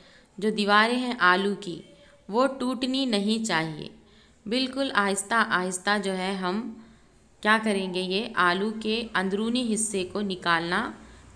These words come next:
स्टार्ट कर रहे हैं। देखिए आप यहाँ पर देख सकते हैं किस तरीके से हम निकाल रहे हैं।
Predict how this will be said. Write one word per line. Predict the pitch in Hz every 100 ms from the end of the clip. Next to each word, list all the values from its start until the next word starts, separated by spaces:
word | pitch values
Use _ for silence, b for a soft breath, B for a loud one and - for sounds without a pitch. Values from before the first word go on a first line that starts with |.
| - -
स्टार्ट | - 208 220 226 202
कर | 180
रहे | 175 175 170
हैं। | 180 220 - 175
देखिए | 196 196 247
आप | 214 220
यहाँ | 196 185 175
पर | 180
देख | 175 180 180
सकते | 175 175 180
हैं | 180 196 - B B B B
किस | 208 -
तरीके | 202 214 214 214
से | 220
हम | 214
निकाल | 196 180 170 160
रहे | 160 165 165
हैं। | 170 196 - -